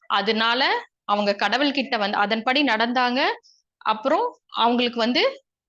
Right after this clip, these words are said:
கடவுள்கிட்ட நற்சான்று கிடைச்சதாம். ஓகேவா? இப்-, உங்களுக்கு ஃப்ரீ டைம்ல இருக்கும் போது, நீங்க எப்ப ஃப்ரீயா இருக்கீங்களோ,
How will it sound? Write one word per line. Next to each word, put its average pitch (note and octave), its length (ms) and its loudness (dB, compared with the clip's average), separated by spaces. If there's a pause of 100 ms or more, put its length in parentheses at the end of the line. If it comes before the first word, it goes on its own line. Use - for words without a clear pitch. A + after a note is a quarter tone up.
(320)
கடவுள்கிட்ட C#4 600 0
நற்சான்று A3+ 480 -2
கிடைச்சதாம். F3 500 -4 (3000)
ஓகேவா? A3+ 520 0 (1400)
இப்-, C4 240 -6 (120)
உங்களுக்கு A#3+ 520 0
ஃப்ரீ D#4+ 460 0
டைம்ல B3 320 0
இருக்கும் G3+ 280 -4
போது, F#3+ 240 0
நீங்க A3 200 0
எப்ப F#3+ 180 -4
ஃப்ரீயா A3 320 0
இருக்கீங்களோ, G3 500 -2